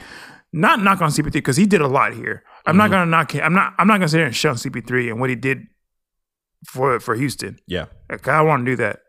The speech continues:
Speaker 1: Um, hon-, honestly, like, um, it's, uh,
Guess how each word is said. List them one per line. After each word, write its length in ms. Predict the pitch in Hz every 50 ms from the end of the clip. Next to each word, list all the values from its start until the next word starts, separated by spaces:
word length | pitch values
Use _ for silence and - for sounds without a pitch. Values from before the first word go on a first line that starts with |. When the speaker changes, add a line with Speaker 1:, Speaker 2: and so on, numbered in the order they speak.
| _ _ _ _ _ _ _ _ _ -
Speaker 1:
Um, 460 | - 107 110 113 107 104 110 - - _ - -
hon-, 280 | 131 165 156 147 147 - - _ -
honestly, 360 | 165 151 170 165 139 147 151
like, 440 | 143 135 127 123 113 - - - - - _ - _ _ _ _ _ _ _ _ _ _ _ _ _ -
um, 300 | - 107 110 113 110 110 113
it's, 320 | 113 - - - - - - _ -
uh, 220 | - 123 117 117